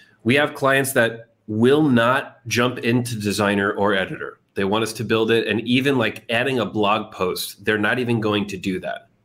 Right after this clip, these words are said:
We're going to do that. And they're going to pay a pretty good amount of money just to enter data. Then we have clients that want full control.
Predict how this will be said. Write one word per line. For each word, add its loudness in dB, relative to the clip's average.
We're 2
going 0
to -10
do 2
that. 0
And -12
they're -8
going 0
to -14
pay -2
a -10
pretty 0
good 2
amount 0
of -2
money 0
just -2
to -6
enter -2
data. -4
Then 2
we 0
have -2
clients 0
that 0
want -2
full 0
control. -2